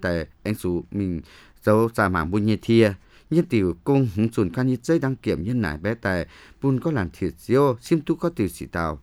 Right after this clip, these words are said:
mới buồng chủ thòng khâu, em hít dầu tàu, chúng mình kiểu chen như hai ý sản. Chuồng này bé, yếm trung tâm tùng bé can như tiểu sĩ tạo đăng kiểm chiếm chủ bé, ứng chủ in diễn thăm nhung phôi, mình bị phun đi dấu, dây dành đánh,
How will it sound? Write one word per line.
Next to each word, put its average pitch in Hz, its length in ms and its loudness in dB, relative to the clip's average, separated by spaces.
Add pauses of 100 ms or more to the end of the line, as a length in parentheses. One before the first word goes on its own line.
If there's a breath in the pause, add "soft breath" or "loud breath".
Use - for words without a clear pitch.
mới 151 260 -2
buồng 90 260 -2
chủ 82 240 -8
thòng 95 300 -2
khâu, 135 400 0
em 117 120 -2
hít 139 200 -4
dầu 90 280 -2
tàu, 90 380 0
chúng 87 200 -2
mình 85 80 -4
kiểu 90 180 -4
chen 139 240 -2
như 123 100 -2
hai 123 260 -4
ý 87 200 -6
sản. 98 260 -2 (520 loud breath)
Chuồng 107 320 4 (200)
này 101 220 2
bé, 117 240 2 (340 loud breath)
yếm 151 180 6
trung 147 160 0
tâm 151 240 2
tùng 92 180 0
bé 123 160 0
can 135 240 -2
như 135 120 0
tiểu 98 180 -2
sĩ 90 160 -12
tạo 90 180 -2
đăng 117 180 -4 (140)
kiểm 78 260 -2
chiếm 104 180 -4
chủ 90 180 -4
bé, 107 300 0 (360 soft breath)
ứng 170 160 0
chủ 107 260 0
in 123 300 -2
diễn 101 320 0 (100)
thăm 156 200 -2
nhung 82 180 0
phôi, 110 340 4
mình 92 240 -2
bị 87 120 -2
phun 113 300 -2
đi 107 140 -2
dấu, 104 240 -2 (180)
dây 139 280 2
dành 98 220 -4
đánh, 90 280 -2